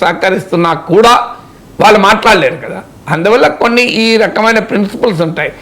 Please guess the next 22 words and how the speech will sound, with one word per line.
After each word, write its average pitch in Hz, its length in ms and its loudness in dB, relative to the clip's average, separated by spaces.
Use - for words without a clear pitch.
సభలో 208 300 2
లేని 185 280 0
వ్యక్తుల 170 340 0
గురించి 165 180 -2
మాట్లాడకూడదని. 160 1000 -4
అని 185 140 2
అప్-, 170 300 2
అప్పుడు 233 320 4
రికార్డులకెళ్ళి 202 540 2
తొలగించడం 180 460 -2
ఉంటుంది. 160 260 -2
లేదు, 208 200 2
వ్యక్తిగతమైన 180 1000 0
అసభ్యకరమైన, 165 960 -2
ఆ, 170 180 2
దాడి 175 480 4
అంటే, 160 480 0
ఆ, 160 160 4
మీకు 147 380 -4
అమర్యాదకరంగా 170 1040 2
మాట్లాడినప్పుడు 147 880 -4
ఇవి 269 320 0